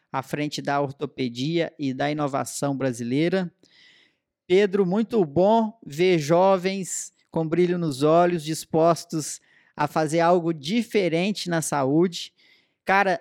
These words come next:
não desista, não tenha medo de fazer o diferente.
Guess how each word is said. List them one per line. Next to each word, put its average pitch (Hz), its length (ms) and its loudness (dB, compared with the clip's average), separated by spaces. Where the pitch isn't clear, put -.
não 208 320 2
desista, 208 1000 2
não 247 760 0
tenha 220 540 0
medo 196 480 2
de 190 140 -2
fazer 175 720 0
o 175 120 0
diferente. 170 1080 -4